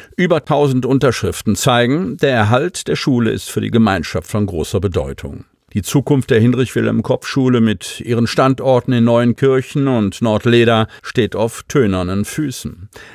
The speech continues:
Eine Schließung und Umverteilung der mehr als achtzig Schülerinnen und Schüler auf Nachbarschulen steht im Raum.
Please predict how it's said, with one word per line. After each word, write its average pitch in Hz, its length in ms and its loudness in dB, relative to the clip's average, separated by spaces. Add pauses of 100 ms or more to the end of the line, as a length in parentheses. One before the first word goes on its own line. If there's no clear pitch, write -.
(120)
Eine 160 240 0
Schließung 170 540 0
und 101 320 -4
Umverteilung 120 840 2
der 123 100 2
mehr 120 180 4
als - 160 0
achtzig - 380 -4
Schülerinnen 139 460 2
und 104 140 0
Schüler 139 460 2
auf - 160 -8
Nachbarschulen 123 960 0 (120)
steht - 340 -4
im 113 120 0
Raum. 98 480 -4